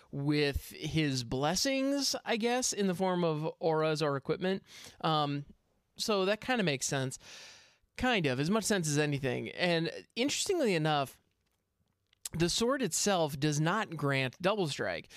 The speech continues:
which I would kind of expect just flavorfully, but at the same time, I'm glad it doesn't, because then it doesn't, um, you don't double dip, if you will, if you have Sword of the Realms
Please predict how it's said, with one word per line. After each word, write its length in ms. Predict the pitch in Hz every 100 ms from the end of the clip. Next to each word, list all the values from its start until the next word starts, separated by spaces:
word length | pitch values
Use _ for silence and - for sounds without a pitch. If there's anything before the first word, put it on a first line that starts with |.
| -
which 180 | - 170
I 140 | - 185
would 220 | 170 -
kind 320 | - 254 247
of 80 | 165
expect 760 | 135 - - - 139 202 - - - -
just 240 | 151 156 -
flavorfully, 840 | - 143 139 170 196 254 262 277
but 220 | 175 190
at 80 | 190
the 80 | 190
same 180 | 208 196
time, 240 | 254 240
I'm 120 | 160
glad 280 | 151 180 220
it 160 | 175 139
doesn't, 380 | 202 185 101
because 340 | 147 170 170 160 -
then 400 | 170 175 208 196 - - - - - _ _ -
it 200 | 170 160
doesn't, 400 | 190 202 196 - 175
um, 400 | 170 151 143 143
you 120 | 175
don't 220 | 208 165
double 260 | 175 170 151
dip, 400 | 156 151 143 -
if 160 | - 151
you 140 | 151
will, 380 | 143 139 127 -
if 140 | 156 170
you 80 |
have 120 | 165 147
Sword 200 | 175 160
of 40 |
the 60 | 147
Realms 360 | 143 139 135